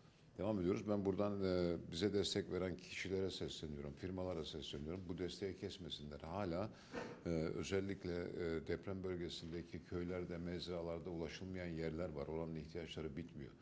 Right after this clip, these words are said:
Evet, merkeze yeteri kadar yani, e, ihtiyaç çerçevesinde malzeme gönderiyoruz ama, e, biraz da, e, merkez dışındaki,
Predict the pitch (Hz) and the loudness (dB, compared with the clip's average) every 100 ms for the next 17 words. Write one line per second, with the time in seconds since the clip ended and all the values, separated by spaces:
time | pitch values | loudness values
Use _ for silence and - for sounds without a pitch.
0 | - - - - 76 71 82 82 85 82 | -20 -20 -16 -4 -4 -4 -4 -2 -2 -2
1 | 85 87 82 80 78 87 82 82 80 76 | -2 -4 -6 -8 -6 -6 -6 -4 -4 -4
2 | 69 76 76 78 - - 80 73 - - | -4 -2 -2 -4 -4 -8 -6 -6 -6 -4
3 | 85 - 82 - 76 71 85 80 78 76 | -4 -4 -6 -4 -4 -4 -6 -4 -4 -4
4 | 82 76 82 80 85 95 107 95 78 98 | -4 -2 -2 0 0 -2 -4 -4 -4 -4
5 | - - - - - 80 78 76 73 92 | -8 -18 -20 -20 -8 0 2 2 2 4
6 | 90 69 85 95 95 95 85 82 80 78 | 4 2 0 0 -2 -2 -2 0 0 0
7 | 80 82 78 78 - - 85 90 85 - | 0 0 -4 -8 -10 -12 -8 -2 -2 0
8 | 98 85 80 92 85 80 - 92 | 0 0 -4 -4 -2 -4 -2 -4